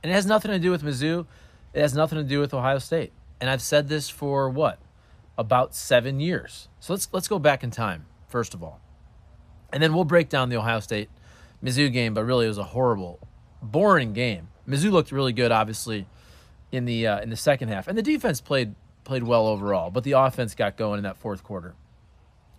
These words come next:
But why is college football broken right now from a bowl standpoint? Here's the reason.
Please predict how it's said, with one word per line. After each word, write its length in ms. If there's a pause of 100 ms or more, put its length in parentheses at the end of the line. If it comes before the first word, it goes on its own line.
(120)
But 300 (720)
why 220
is 120
college 340
football 460
broken 480
right 220
now 260
from 180
a 60
bowl 640
standpoint? 600 (1300)
Here's 260
the 100
reason. 300